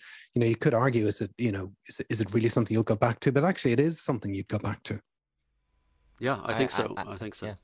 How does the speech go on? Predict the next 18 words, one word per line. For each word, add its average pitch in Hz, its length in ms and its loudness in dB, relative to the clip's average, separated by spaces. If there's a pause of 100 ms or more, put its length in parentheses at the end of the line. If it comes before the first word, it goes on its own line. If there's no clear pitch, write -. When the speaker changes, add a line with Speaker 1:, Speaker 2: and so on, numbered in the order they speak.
(1300)
Speaker 1:
Oh, 220 80 6
Speaker 3:
I, - 100 2
Speaker 1:
gosh, - 140 -2
Speaker 3:
I - 40 0
was 113 80 4
Speaker 1:
I've, 104 80 4
Speaker 3:
gonna 113 120 4
Speaker 1:
I've 104 80 2
Speaker 3:
s- - 60 -8
Speaker 1:
kept 127 220 2
everyone 113 200 2
quiet. 107 280 2 (300)
<laughs> - 300 4
Speaker 3:
I, 110 60 4
well, 123 240 8
no, 147 120 8
I 127 140 6
was, 123 120 4